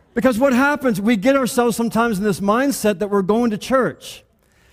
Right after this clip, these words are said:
And we're kind of thinking, "Okay, we're going to church, so that takes care of, you know, eleven to twelve thirty or nine to ten thirty,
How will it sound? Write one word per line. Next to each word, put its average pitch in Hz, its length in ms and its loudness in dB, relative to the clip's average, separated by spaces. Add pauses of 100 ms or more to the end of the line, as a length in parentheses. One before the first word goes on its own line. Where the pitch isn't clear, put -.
(160)
And 196 100 4
we're 208 80 4
kind 254 240 2
of 233 100 2
thinking, 247 300 2
"Okay, 208 300 2
we're 185 100 2
going 208 300 2
to 226 100 2
church, 208 380 0
so 185 140 -4
that 196 200 0
takes 196 240 0
care 196 280 0
of, 165 120 -2
you 165 60 2
know, 147 120 2
eleven 170 300 0
to 170 80 0
twelve 165 300 -2
thirty 156 320 -2
or 131 100 -2
nine 156 280 -2
to 156 40 -10
ten 160 240 -4
thirty, 165 340 -4